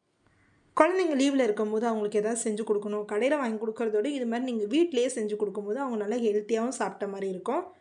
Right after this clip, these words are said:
இதே மாதிரி நீங்களும் வந்து ட்ரை பண்ணி பார்த்துட்டு எப்படி இருக்குன்னு சொல்லுங்க. பாருங்க, இது ரொம்ப நல்லா கிறிஸ்பியா நம்மளுக்கு இருக்கு. அப்படியே ஒரு ஏர்டைட் பாக்ஸ்ல நீங்க போட்டு இதை வந்து ஸ்டோர் பண்ணி வைக்கலாம். இதை நீங்க ட்ரை பண்ணிட்டு எப்படி இருக்குன்னு சொல்லுங்க. இது வரைக்கும் நீங்க நம்ம சேனலை சப்ஸ்கிரைப் பண்ணலனா சப்ஸ்கிரைப் பண்ணிக்கோங்க.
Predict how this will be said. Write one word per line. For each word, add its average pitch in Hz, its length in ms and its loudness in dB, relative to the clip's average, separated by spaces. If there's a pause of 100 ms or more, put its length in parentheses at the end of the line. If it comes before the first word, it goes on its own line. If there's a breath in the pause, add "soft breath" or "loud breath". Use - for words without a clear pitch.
(360 loud breath)
இதே 339 180 4
மாதிரி 339 240 4
நீங்களும் 277 360 0
வந்து 226 140 0
ட்ரை 220 220 -2
பண்ணி 233 220 -2
பார்த்துட்டு 202 320 -6
எப்படி 208 240 -2
இருக்குன்னு 214 280 -4
சொல்லுங்க. 202 400 -6 (540 loud breath)
பாருங்க, 254 340 2
இது 220 140 4
ரொம்ப 254 360 4
நல்லா 254 240 0
கிறிஸ்பியா 285 600 0
நம்மளுக்கு 214 300 0
இருக்கு. 202 320 -4 (1500)
அப்படியே 294 340 4
ஒரு 320 160 4
ஏர்டைட் 240 400 0
பாக்ஸ்ல 214 340 -6
நீங்க 202 200 -6
போட்டு 220 320 -4
இதை 233 140 -4
வந்து 214 160 -4
ஸ்டோர் 226 300 -4
பண்ணி 220 200 -6
வைக்கலாம். 202 460 -6 (580 soft breath)
இதை 285 140 -2
நீங்க 320 160 0
ட்ரை 233 220 0
பண்ணிட்டு 254 280 -2
எப்படி 202 200 -2
இருக்குன்னு 208 320 -4
சொல்லுங்க. 208 240 -4
இது 302 120 -2
வரைக்கும் 302 260 -2
நீங்க 277 140 -6
நம்ம 247 240 -6
சேனலை 214 300 -4
சப்ஸ்கிரைப் 240 400 -6
பண்ணலனா 226 300 -6
சப்ஸ்கிரைப் - 420 -8
பண்ணிக்கோங்க. 196 440 -8